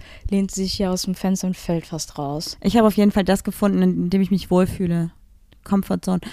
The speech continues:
Speaker 2: Und alles
Speaker 1: Aber es
Speaker 2: andere drumherum bin ich mir halt immer noch nicht sicher, ob ich's fühle. Und das müsste man halt ausprobieren einfach.
Speaker 1: Eben, also manchmal auch gerade im Sexuellen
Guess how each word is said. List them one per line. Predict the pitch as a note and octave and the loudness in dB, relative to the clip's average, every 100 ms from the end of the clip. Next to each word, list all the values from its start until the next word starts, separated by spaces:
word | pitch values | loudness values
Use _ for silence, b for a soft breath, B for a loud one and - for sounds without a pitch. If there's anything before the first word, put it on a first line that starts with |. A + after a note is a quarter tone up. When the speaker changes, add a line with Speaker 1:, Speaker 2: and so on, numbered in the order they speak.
| B B | B B
Speaker 2:
Und | F#3 F#3+ - | 4 4 2
alles | - G3 G3 | 4 6 6
Speaker 1:
Aber | |
es | A#3+ - | 2 2
Speaker 2:
andere | G3+ G#3 G3 | 4 6 6
drumherum | G3+ G3 G3+ | 6 8 6
bin | G3+ G#3+ | 6 6
ich | G#3+ | 6
mir | G3 | 6
halt | F#3+ | 4
immer | - G3+ | 4 4
noch | G3 | 4
nicht | F#3+ F3+ | 2 0
sicher, | G3+ G3+ | -2 -2
ob | F#3+ | -2
ich's | F#3 - | -4 0
fühle. | A3 | 2
Und | F#3+ F3 | 2 0
das | - | 0
müsste | F#3 G3+ | 0 4
man | G3 | 4
halt | F#3+ - - | 4 2 0
ausprobieren | G3+ - F#3+ F3+ F3 F3+ | 0 0 -2 0 2 2
einfach. | F#3 F3+ G#3 | 0 2 6
Speaker 1:
Eben, | B3 G#3+ G3 | 6 6 2
also | G3+ G3 G3 G3+ b b b | -2 2 4 2 b b b
manchmal | G#3 G#3+ - G#3 G#3 | 0 2 2 2 2
auch | F#3 | 0
gerade | - G3 G3 G3 | -2 0 2 0
im | F#3+ | -2
Sexuellen | - F3+ G3 F#3 G3 F#3+ | -4 -6 -4 -2 0 0